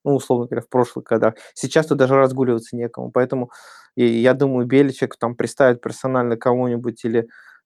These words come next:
э, Гилмора по-, приставит персонально или к Ба-, Брауну, или к, э, Жужу. Я уж не знаю, к кому.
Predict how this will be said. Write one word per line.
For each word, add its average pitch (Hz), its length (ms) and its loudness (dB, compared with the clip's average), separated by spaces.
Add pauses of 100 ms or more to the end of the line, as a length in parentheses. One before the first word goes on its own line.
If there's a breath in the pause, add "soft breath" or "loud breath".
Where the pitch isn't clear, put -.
(120)
э, 120 380 -2
Гилмора 120 500 -2
по-, 117 200 0
приставит 127 460 -2
персонально 123 560 -2
или 117 140 -2
к 113 60 -10
Ба-, 117 460 4
Брауну, 120 520 2
или 117 420 -2
к, - 140 -20
э, 120 640 2
Жужу. 123 500 -2 (120)
Я 127 80 -6
уж - 120 -12
не 123 120 -8
знаю, 117 280 -10
к - 40 -20
кому. 127 360 -14